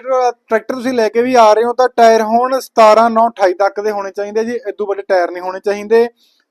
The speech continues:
ਕਮੇਟੀ ਦਾ ਫੈਸਲਾ ਅੰਤਿਮ ਮੰਨਿਆ ਜਾਵੇਗਾ, ਬਾਕੀ ਦੀਆਂ ਸ਼ਰਤਾਂ ਮੌਕੇ ਦੱਸੀਆਂ ਜਾਣਗੀਆਂ। ਟਰੈਕਟਰ ਦਾ, ਅਹ, ਜਿਹੜਾ ਟਰੈਕਟਰ ਦਾ ਵਜ਼ਨ ਆ ਜੀ, ਉਹ ਤੀਹ ਕੁਇੰਟਲ ਤੋਂ ਜ਼ਿਆਦਾ ਨਹੀਂ ਹੋਣਾ ਚਾਹੀਦਾ ਤੇ ਹੁੱਕਾਂ ਜਿਹੜੀਆਂ ਨੇ ਉਹ ਬਰਾਬਰ ਰੱਖੀਆਂ ਜਾਣਗੀਆਂ ਜੀ।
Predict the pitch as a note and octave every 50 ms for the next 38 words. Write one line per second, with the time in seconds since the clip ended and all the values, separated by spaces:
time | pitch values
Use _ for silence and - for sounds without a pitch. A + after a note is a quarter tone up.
0 | _ _ G3+ G3+ G3+ G3+ G#3+ A3 B3+ C4 C#4+ C#4+ C4 A#3 A3 A3 G#3+ G3+ G#3+ A3+
1 | A#3 A#3+ B3 B3 B3 - _ _ _ _ _ _ _ G3 G3+ G3+ - B3 B3 A#3+
2 | A#3 A#3 A#3 A#3+ A#3+ A#3 A#3 A#3 A#3+ B3 B3+ B3+ B3+ B3+ B3+ B3+ - _ _ _
3 | _ _ _ _ F#3 G3 G3 - A#3 A#3 B3 A#3+ A#3 A#3 G#3+ G3+ - _ A#3 A#3+
4 | B3 A#3 G#3+ G3+ G3+ F3+ - - F#3+ F#3+ F3+ F3 E3+ - F#3 E3 D3+ D#3 D#3 E3
5 | E3+ E3 D3+ C3+ B2 A#2 _ _ _ _ _ _ _ _ _ _ _ - G3+ G#3
6 | G#3 - - A#3+ B3 C#4 C#4 C#4 B3 - - - G3 G3+ G#3 G#3 G3 G#3 A#3+ B3+
7 | A#3 - A#3+ A3 - - B3 C#4 C4 G#3 G#3+ G3+ G3+ G#3 G#3+ A3+ A3 A3 A#3 B3
8 | A#3 A#3 B3 B3 - _ _ A#3+ B3+ C4+ C4 C4+ B3+ A#3+ A3+ A#3+ A#3 A3+ A3+ -
9 | B3+ B3 G3+ G3+ F#3+ F3+ F#3 F#3 G3 G3+ G3 G#3 G#3 A3 G#3+ - A3 A3+ B3 B3
10 | B3+ B3 B3 A#3+ - _ _ _ _ _ _ _ _ _ _ _ _ _ _ _
11 | - G3+ G#3+ A3 A#3 A#3+ - - _ _ _ G3+ G#3 - - A#3 A#3+ A#3+ B3 B3
12 | C4 C4+ C4+ C4 C#4 C#4 A3 _ G3 G3 F#3+ F#3+ - G3+ G#3+ G#3 - - - F#3
13 | E3+ D3 D3+ D3+ E3 F3 F3 D#3+ C#3+ C3+ B2 A#2+ B2